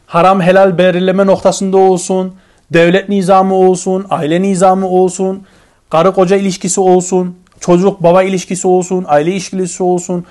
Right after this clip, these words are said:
hatta yoldaki bir taşı eziyet olarak kaldırmak bile olsa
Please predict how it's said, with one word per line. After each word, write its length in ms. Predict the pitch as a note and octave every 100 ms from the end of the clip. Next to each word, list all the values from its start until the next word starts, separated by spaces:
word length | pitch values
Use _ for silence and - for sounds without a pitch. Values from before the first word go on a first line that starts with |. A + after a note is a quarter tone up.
| _ _ -
hatta 360 | F3+ - C4
yoldaki 760 | G#3 F#3 G#3 A3 G#3+ C#4+ D4 G3+
bir 140 | G3+
taşı 260 | F#3+ F#3+ C#4
eziyet 360 | A#3+ F#3 A#3+ B3+
olarak 320 | G#3+ F#3 -
kaldırmak 440 | F#3+ G#3 B3+ C4+
bile 120 | A3+
olsa 420 | F3+ F3 E3+ B3+